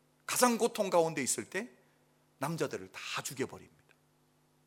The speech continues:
창세기 이십사, 삼십사 장 이 절 한번 읽어볼게요. 이 세겜 사람들이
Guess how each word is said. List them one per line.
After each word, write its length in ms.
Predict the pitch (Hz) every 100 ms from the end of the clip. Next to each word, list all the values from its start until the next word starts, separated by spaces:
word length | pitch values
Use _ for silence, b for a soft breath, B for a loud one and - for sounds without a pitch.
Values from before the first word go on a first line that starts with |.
| _ _ _ _ _ _ _ _ _ _ b b b b
창세기 480 | - 240 262 190 160
이십사, 580 | 135 190 196 - 170 160
삼십사 600 | - 277 - - 180 175
장 200 | 156 127
이 140 | 180
절 180 | 202 160
한번 220 | 151 135
읽어볼게요. 520 | 147 147 - - - - - - - _ _ _ _ _ _ _ _ _ _ _ _ _ _ _ - _ _ _ _ _ _ _ _ -
이 100 | 160
세겜 320 | 190 208 214
사람들이 640 | - 160 139 120 160